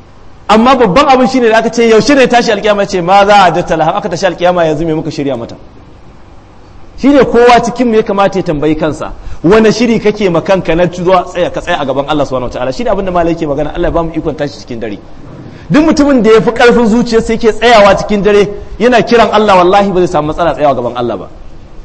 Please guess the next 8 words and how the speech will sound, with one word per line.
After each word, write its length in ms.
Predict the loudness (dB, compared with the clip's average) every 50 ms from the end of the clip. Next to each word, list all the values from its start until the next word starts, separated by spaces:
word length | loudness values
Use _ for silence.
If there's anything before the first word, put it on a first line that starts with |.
| -14 -12 -12 -10 -12 -12 -14 -16 -16 -16 -18 -18 -16 -14 -2
Ka 100 | -2 2
tambayi 400 | 4 4 4 4 4 4 4 4
kanka 300 | 4 4 2 4 2 2
ina 180 | 2 2 2 4 4 4 2
Alkur'ani, 520 | 2 0 -2 0 2 2 2 2 2 0
ina 160 | 2 0 0 0
kake? 280 | 0 -4 -4 -4 -8 -8 -10 -14 -18 -18 -20 -20 -20 -20 -20 -16 -12 -10 -10 -10 -10 -12 -12 -12 -12 -10 -6
Ibn 160 | -2 0 0